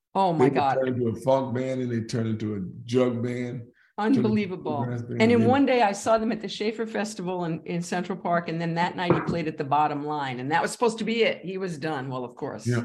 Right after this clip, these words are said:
Speaker 1: that was not the end, and that was not it. But,
Speaker 2: Yeah.
Speaker 1: uh,
Speaker 2: I played at the Bottom Line, yeah, with Papa John Creese when it first opened.
Speaker 1: Oh, God.
Speaker 2: Yeah. Uh,
Speaker 1: So, okay, so,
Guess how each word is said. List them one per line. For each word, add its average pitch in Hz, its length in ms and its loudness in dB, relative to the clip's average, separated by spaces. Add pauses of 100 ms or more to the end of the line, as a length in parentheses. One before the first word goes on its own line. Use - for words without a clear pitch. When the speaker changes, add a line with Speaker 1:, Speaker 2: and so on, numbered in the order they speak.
(120)
Speaker 1:
that 131 180 -8
was 135 160 -10
not 127 260 -6
the 107 140 -10
end, - 240 -14
and - 140 -14
that - 180 -14
was - 100 -20
not - 220 -14
it. - 200 -16 (520)
But, - 260 -8
Speaker 2:
Yeah. 107 140 -4
Speaker 1:
uh, - 280 -10 (140)
Speaker 2:
I 160 60 -8
played 135 220 4
at 104 60 0
the 90 120 -4
Bottom 95 300 -2
Line, 104 480 -6 (120)
yeah, 123 380 -4 (120)
with 101 180 -8
Papa 117 240 -6
John 120 320 -4
Creese 120 420 -8
when 117 180 0
it - 80 -6
first 151 300 -2
opened. 143 320 -4 (600)
Speaker 1:
Oh, 185 260 -6
God. 135 320 -10
Speaker 2:
Yeah. 113 300 -6 (1080)
Uh, 113 200 -4 (920)
Speaker 1:
So, 233 420 4
okay, 233 340 2
so, 190 560 -2